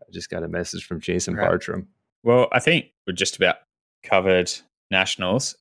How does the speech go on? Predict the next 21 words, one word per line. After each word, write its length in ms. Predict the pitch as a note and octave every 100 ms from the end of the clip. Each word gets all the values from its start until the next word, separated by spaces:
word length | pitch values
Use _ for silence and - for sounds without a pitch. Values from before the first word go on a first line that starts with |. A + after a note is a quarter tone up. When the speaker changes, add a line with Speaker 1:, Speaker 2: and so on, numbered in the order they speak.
| _
Speaker 2:
and 420 | F2+ F2 E2+ F2 - _ _
we've 180 | F#2+ G2 -
left 260 | F#2+ G#2 -
a 60 | -
few 240 | F#2 F2+
doors 260 | E2+ E2 E2
open 300 | E2 E2 E2
for 180 | E2
if 140 | D#2 D#2+
we 80 | D#2
get 200 | D2 -
Puppy 300 | D2+ - C#2
on, 300 | D#2 G1+ - _ _ _ _ _ G#2 E2+
um, 220 | E2 D#2
which 180 | F2 -
would 100 | E2+
be 100 | F2
nice 440 | E2+ E2 G2+ - -
if 140 | F#2+ -
he's 160 | E2+
listening. 440 | E2+ - - A2